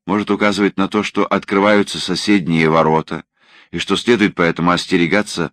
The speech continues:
выезжающего экипажа. Запах может указать местонахождение,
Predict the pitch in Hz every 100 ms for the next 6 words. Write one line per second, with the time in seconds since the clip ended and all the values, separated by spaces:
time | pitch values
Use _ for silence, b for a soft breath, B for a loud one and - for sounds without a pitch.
0 | _ 71 85 73 - 90 87 - 73 67
1 | - 64 65 64 62 62 _ _ B B
2 | B B 80 78 147 151 - 76 - -
3 | _ _ - 87 85 85 85 85 98 90
4 | 95 - 90 85 90 78 67 78 76 76
5 | 73